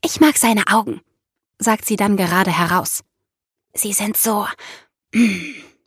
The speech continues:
irgendwie geheimnisvoll.“ Ich schlucke nervös. Genau dasselbe habe ich ebenfalls gedacht, als sich unsere Blicke kurz begegnet sind. Es kam mir sogar so vor, als würde er nur mich ansehen und den Rest der Klasse einfach ausblenden.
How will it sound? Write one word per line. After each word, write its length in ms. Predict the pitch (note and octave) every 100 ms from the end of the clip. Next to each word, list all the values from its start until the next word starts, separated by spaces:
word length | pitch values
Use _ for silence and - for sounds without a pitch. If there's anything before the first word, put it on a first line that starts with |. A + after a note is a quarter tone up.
| _
irgendwie 420 | A3+ E4+ G#4 D#4+
geheimnisvoll.“ 840 | C#4 A3+ G3 F#3 E3+ - G#3 F3 - _ _ _ _ _ _ _ _ _ _ _ -
Ich 140 | E3
schlucke 320 | - D3 G3
nervös. 520 | D3+ D3 E3+ D#3+ - - - _ _
Genau 340 | A3 F#3 E3 G3+
dasselbe 540 | B3+ - F#3+ A#3 A3
habe 160 | A#3+ A#3
ich 200 | A#3 -
ebenfalls 560 | D#4 G4+ - G3+ F#3+
gedacht, 400 | G3 F#3 F3+ -
als 160 | G3 F#3
sich 160 | F#3
unsere 260 | G3+ G3 F#3
Blicke 300 | G3 F#3+ F3+
kurz 280 | - F#3 -
begegnet 500 | F3+ G3 E3+ D#3+ -
sind. 300 | - - - _ _ _ _ _ _
Es 200 | - A3
kam 200 | - F3+
mir 140 | A3 A#3+
sogar 280 | A#3+ A#3 A#3
so 140 | G#3
vor, 340 | - B3+ A3 A#3 -
als 220 | B3 C4+ A#3
würde 200 | C#4+ C#4+
er 160 | C4+
nur 300 | B3+ D4+ F#4+
mich 280 | D4+ F4 -
ansehen 460 | A#3+ A3+ G3 F3 D#3+
und 200 | G3+ G#3
den 120 | G3
Rest 300 | G3 A#3+ -
der 120 | G#3+ A3
Klasse 440 | A3 G#3+ - A#3
einfach 400 | D#4+ D#4 A#3+ -
ausblenden. 800 | A3 C4 - G3+ E3+ D#3 D3+ F#2